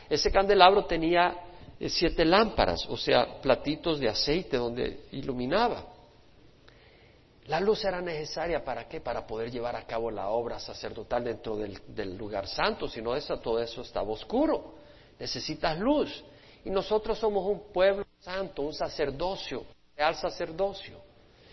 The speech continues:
Entonces nosotros necesitamos luz. ¿Qué luz? La de Cristo. Entonces nosotros necesitamos a Cristo y el aceite representa al Espíritu Santo.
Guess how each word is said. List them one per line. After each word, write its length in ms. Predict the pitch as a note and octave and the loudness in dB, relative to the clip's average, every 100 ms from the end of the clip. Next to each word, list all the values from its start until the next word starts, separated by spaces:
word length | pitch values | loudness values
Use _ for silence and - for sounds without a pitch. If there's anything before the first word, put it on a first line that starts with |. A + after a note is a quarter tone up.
| - - | -20 -12
Entonces 260 | D3+ E3+ | -4 -2
nosotros 400 | D#3+ D3 F3+ F3+ | -2 -4 -6 -6
necesitamos 580 | E3 D3+ C#3 D3+ D#3 C#3+ | -4 -4 -2 -4 -2 -4
luz. 240 | D#3 G3 - | -2 -4 -4
¿Qué 160 | F#3 | -6
luz? 320 | F3+ A3 A#3 - | -4 -4 -6 -14
La 100 | C3 | -14
de 180 | B2+ C3 | -12 -10
Cristo. 480 | - C#3+ - - - - - - - - - - - - - - - | -8 -8 -8 -16 -20 -20 -20 -20 -20 -20 -20 -20 -20 -20 -20 -20 -20
Entonces 200 | - D3 | -4 0
nosotros 340 | F3 G3 G#3+ | 4 2 2
necesitamos 540 | G#3 F3+ F3 F3+ F#3 F#3 | 0 0 2 2 2 0
a 140 | F3 | -2
Cristo 480 | - A3+ G3+ - A#2+ - - | 2 2 0 -4 -8 -8 -4
y 100 | E3+ | 4
el 100 | E3+ | 6
aceite 500 | E3 - A3+ B3+ A3 | 4 6 6 6 4
representa 580 | F3+ - - - C#3 F3 | 2 0 -4 -4 -4 -4
al 100 | E3+ | -6
Espíritu 500 | - - A#2 B2+ F3+ | -8 -10 -10 -10 -12
Santo. 540 | - G#3 A#3+ - - | -12 -14 -16 -18 -20